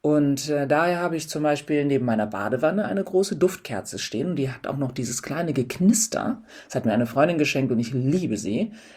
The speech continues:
Die erinnert an einen Kamin. Und wenn ich dann das Licht ausmache im Bad, diese große Kerze anmache und das dann noch so knistert, als sei es Feuer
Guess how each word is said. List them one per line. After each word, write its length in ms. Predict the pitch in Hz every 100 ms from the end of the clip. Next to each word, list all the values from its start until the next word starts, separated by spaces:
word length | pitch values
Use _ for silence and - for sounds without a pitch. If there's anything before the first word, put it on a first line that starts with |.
| -
Die 80 | 165
erinnert 420 | 151 - 208 196
an 120 | 165
einen 220 | - 165
Kamin. 680 | - 175 190 240 - - - _ _ -
Und 100 | 147
wenn 140 | 165 180
ich 160 | 180
dann 480 | 233 277 208 247 - - _
das 180 | 156 156
Licht 220 | 269 -
ausmache 360 | - 208 180 170
im 120 | 156
Bad, 440 | 175 143 147 -
diese 180 | 131 120
große 380 | 117 175 262 233
Kerze 420 | - 196 196 -
anmache 320 | - 135 117
und 120 | 123 -
das 160 | -
dann 140 | 208 190
noch 100 | 175
so 120 | -
knistert, 480 | - 214 226 190 160
als 140 | 147
sei 140 | 139
es 120 | 135 -
Feuer 520 | - 208 226 190